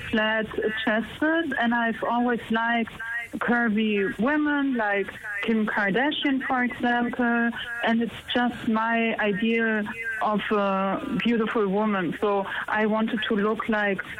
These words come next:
those women that I find so attractive, and that's why I decided to have surgery.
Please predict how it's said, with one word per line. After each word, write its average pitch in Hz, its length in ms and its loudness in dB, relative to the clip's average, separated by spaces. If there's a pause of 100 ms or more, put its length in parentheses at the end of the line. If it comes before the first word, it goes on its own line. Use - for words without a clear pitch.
(140)
those 208 300 0
women 226 520 2
that 208 200 0
I 196 400 2 (180)
find 208 300 0
so 196 320 2
attractive, 185 720 -2
and 202 120 2
that's 202 260 0
why 202 320 2
I 196 60 2
decided 202 560 0
to 220 140 0
have 202 220 0
surgery. 185 580 0